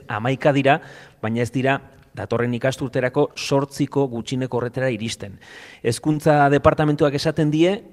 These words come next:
euskaraz ikasteko Garesera joan behar dutela, sei koma sei kilometrotara dago Gares, ez da errepide oso erosoa, baina hamazazpi familia hauek diote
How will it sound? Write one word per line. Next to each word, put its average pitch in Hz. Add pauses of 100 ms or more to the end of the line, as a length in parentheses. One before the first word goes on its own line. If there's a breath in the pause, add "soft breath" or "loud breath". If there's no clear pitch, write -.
(180)
euskaraz 135
ikasteko 139
Garesera 123
joan 117
behar 110
dutela, 117 (260)
sei -
koma 123
sei 135
kilometrotara 120
dago 113
Gares, 120 (400 soft breath)
ez 117
da 113
errepide 110
oso 110
erosoa, 143 (500 loud breath)
baina 110
hamazazpi 131
familia 151
hauek 151
diote 156